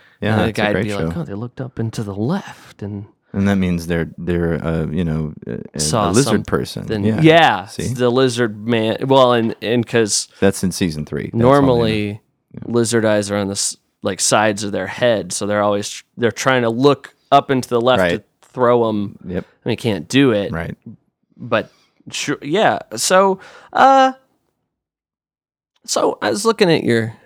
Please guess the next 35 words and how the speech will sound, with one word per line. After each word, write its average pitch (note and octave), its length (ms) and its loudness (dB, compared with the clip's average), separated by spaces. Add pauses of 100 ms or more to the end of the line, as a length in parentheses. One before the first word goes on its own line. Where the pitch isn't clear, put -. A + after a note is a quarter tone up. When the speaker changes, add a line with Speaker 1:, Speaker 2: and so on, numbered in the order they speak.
(720)
Speaker 2:
tracks - 960 -2
on B2+ 140 2
your B2 140 2
new B2+ 360 2 (160)
album. B2+ 600 2
Speaker 1:
<laughs> - 720 -4
Called G#2+ 220 4
The G#2 80 2
Bigger G2 300 0
Boat. F#2 300 0 (120)
Speaker 2:
A - 60 -8
Speaker 1:
It's - 80 -2
out F2+ 120 0
Speaker 2:
bit- F2+ 60 0
Speaker 1:
on F#2+ 100 2
Laser F2+ 280 2
Speaker 2:
well, A#2 100 4
Speaker 1:
Goose A2 180 -2
Records. - 420 -6
Yeah. - 120 -4
Speaker 2:
that F3+ 320 4
I A#2 80 4
couldn't A2 300 0
figure - 480 -6
out. - 180 -12 (420)
Speaker 1:
Uh, D#2 260 -10 (460)
it's F2 240 -4
a F2+ 80 -2
reference E2 380 -4
to D#2+ 100 -10
Jaws C#2+ 460 -8 (500)
in - 100 -10
the, - 380 -16
in D#2+ 100 -4
the D#2 120 -6